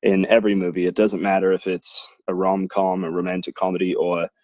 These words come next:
anything else. They follow the same structure of things are about to get resolved, the movie's about to end, and then there's a conflict, and then there's a resolution.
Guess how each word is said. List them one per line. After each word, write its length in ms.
anything 400
else. 320
They 140
follow 280
the 120
same 300
structure 500
of 120
things 340
are 120
about 300
to 100
get 200
resolved, 600
the 80
movie's 340
about 260
to 120
end, 160
and 140
then 120
there's 200
a 60
conflict, 600
and 120
then 160
there's 200
a 60
resolution. 640